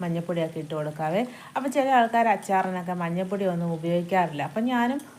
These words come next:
പൊതുവെ അച്ചാറിനൊന്നും മഞ്ഞൾപ്പൊടി ഒന്നും ഉപയോഗിക്കാറില്ല. അപ്പോൾ പിന്നെ ഇപ്പം ഞാൻ ദാ ഒരു, ഒരു പിഞ്ച്, ഒരു കൈക്കൊരു നുള്ള്, ആ, എന്താണ് മഞ്ഞൾപ്പൊടിയും കൂടി അങ്ങ് ചേർത്ത് കൊടുക്കുവാണേ.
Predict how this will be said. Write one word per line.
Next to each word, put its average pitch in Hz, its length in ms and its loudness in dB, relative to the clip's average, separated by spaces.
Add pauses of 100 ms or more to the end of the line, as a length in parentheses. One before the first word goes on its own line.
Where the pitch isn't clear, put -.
പൊതുവെ 247 260 2
അച്ചാറിനൊന്നും 233 580 2
മഞ്ഞൾപ്പൊടി 220 420 0
ഒന്നും 208 180 0
ഉപയോഗിക്കാറില്ല. 185 540 0
അപ്പോൾ 165 160 -2
പിന്നെ 180 320 -4 (340)
ഇപ്പം 254 220 2
ഞാൻ 233 220 4
ദാ 220 140 6
ഒരു, 214 380 2 (100)
ഒരു 226 200 0 (140)
പിഞ്ച്, 226 420 6 (120)
ഒരു 208 240 0
കൈക്കൊരു 196 440 2
നുള്ള്, 196 480 2 (440)
ആ, 175 40 4
എന്താണ് 170 600 0 (260)
മഞ്ഞൾപ്പൊടിയും 196 480 0
കൂടി 190 120 2
അങ്ങ് 175 160 0
ചേർത്ത് 170 360 -2
കൊടുക്കുവാണേ. 160 540 -2